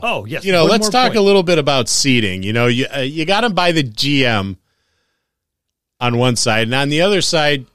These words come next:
Speaker 2: you, you need to put the min-maxer because there is no way that this player, the min-maxer that is, is going to allow themselves to be outdone by the wild card. So he's gonna,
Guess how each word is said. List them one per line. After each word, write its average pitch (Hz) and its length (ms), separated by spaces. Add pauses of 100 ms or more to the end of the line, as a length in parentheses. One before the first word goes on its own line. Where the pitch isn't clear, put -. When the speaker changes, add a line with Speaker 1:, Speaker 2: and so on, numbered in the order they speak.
Speaker 2:
you, 143 240
you 143 160
need 175 180
to 143 60
put 143 200
the 135 60
min-maxer 107 680 (440)
because 123 340
there 135 180
is 113 160
no 135 400
way 120 480 (540)
that 101 240
this 120 180
player, 107 540 (300)
the 104 80
min-maxer 101 600
that 98 220
is, 98 260 (380)
is 113 120
going 139 220
to 123 160
allow 120 260
themselves 139 580
to 117 100
be 120 180
outdone 117 480
by 104 200
the 98 100
wild 101 420
card. 87 320 (380)
So 120 180
he's 131 160
gonna, 131 300